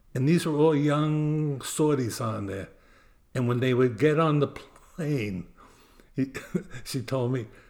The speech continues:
the girls would be wearing their veils and the black. And as the plane got up, they'd all run to the bathroom. The plane had four bathrooms on it. And they changed, put lipstick and makeup. And she said when they came back, the same thing.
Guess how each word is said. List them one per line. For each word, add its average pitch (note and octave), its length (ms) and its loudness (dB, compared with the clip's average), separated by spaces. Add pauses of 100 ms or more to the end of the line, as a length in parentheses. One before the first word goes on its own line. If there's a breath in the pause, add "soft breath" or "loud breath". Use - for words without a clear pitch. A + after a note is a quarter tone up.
(200 soft breath)
the B2+ 100 0
girls C3 420 2
would B2 120 -2
be A#2+ 100 0
wearing B2+ 360 0
their B2+ 140 2
veils A#2 760 0
and A#2 260 0
the A#2 40 -4
black. A#2 480 -6 (560 soft breath)
And A2+ 280 -2 (420)
as D3+ 260 0
the D#3+ 100 0
plane C#3+ 360 0
got C3+ 180 2
up, B2+ 400 0
they'd A#2 180 2
all C3 220 2
run B2+ 280 2
to C#3+ 100 2
the A#2+ 100 -2
bathroom. A2 580 -2
The - 60 -12
plane D3+ 340 0
had A#2+ 160 -4
four C3+ 300 0
bathrooms B2 580 -2
on G2+ 200 -6
it. G2+ 80 -10 (480 loud breath)
And A#2 100 0
they A2 120 2
changed, C#3+ 800 0
put C#3 200 4
lipstick C#3+ 460 0
and C3 140 0
makeup. C3 540 -2 (400 loud breath)
And A#2 140 -2
she C#3 140 -2
said C3+ 260 2
when C3 80 0
they B2 120 0
came C#3+ 360 -2
back, D3+ 340 -4
the B2 80 -2
same C#3+ 320 0
thing. A#2+ 340 -2